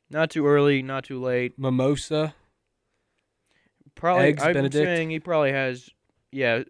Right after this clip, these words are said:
Speaker 1: Eggs Benedict with, like, a Bloody Mary.
Speaker 2: Yeah.
Speaker 1: He's like,
Speaker 2: He
Speaker 1: "This
Speaker 2: might
Speaker 1: is,
Speaker 2: be a Bloody Mary
Speaker 1: this is,
Speaker 2: guy,
Speaker 1: this
Speaker 2: yeah.
Speaker 1: is food. This
Speaker 2: Yeah.
Speaker 1: ain't, this ain't a drink.
Speaker 2: Um,
Speaker 1: This is a smoothie." <laughs> He goes,
Speaker 2: Yeah.
Speaker 1: "Hey, give me one of them breakfast smoothies." "You mean a,
Speaker 2: <laughs>
Speaker 1: Jerry, you mean a Bloody Mary?"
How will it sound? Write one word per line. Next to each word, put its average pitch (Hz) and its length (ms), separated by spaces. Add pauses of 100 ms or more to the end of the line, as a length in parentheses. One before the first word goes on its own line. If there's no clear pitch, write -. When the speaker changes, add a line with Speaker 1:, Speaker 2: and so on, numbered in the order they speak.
Speaker 1:
Eggs 143 260
Benedict 151 540
with, 135 120
like, 127 120
a 120 40
Bloody 123 280
Mary. 113 400 (200)
Speaker 2:
Yeah. 120 400
Speaker 1:
He's 131 160
like, 127 140
Speaker 2:
He 135 60
Speaker 1:
"This 160 80
Speaker 2:
might 156 100
Speaker 1:
is, 117 60
Speaker 2:
be 110 80
a 101 40
Bloody 98 240
Mary - 60
Speaker 1:
this 151 120
is, 120 140
Speaker 2:
guy, 131 80
Speaker 1:
this 143 140
Speaker 2:
yeah. 113 40
Speaker 1:
is 104 60
food. 104 360 (220)
This 131 140
Speaker 2:
Yeah. 135 100
Speaker 1:
ain't, 127 60
this 135 180
ain't 107 160
a 95 40
drink. 92 280 (320)
Speaker 2:
Um, 113 560 (240)
Speaker 1:
This 135 140
is 131 120
a 120 40
smoothie." 131 500
<laughs> - 40
He 202 80
goes, 151 180
Speaker 2:
Yeah. 135 100
Speaker 1:
"Hey, 175 220
give 196 160
me 262 80
one 240 160
of 214 60
them 185 160
breakfast 175 440
smoothies." 131 460 (100)
"You 165 120
mean 190 160
a, 156 100 (100)
Speaker 2:
<laughs> - 460
Speaker 1:
Jerry, 226 300
you 240 80
mean 277 160
a 190 40
Bloody 180 300
Mary?" 208 400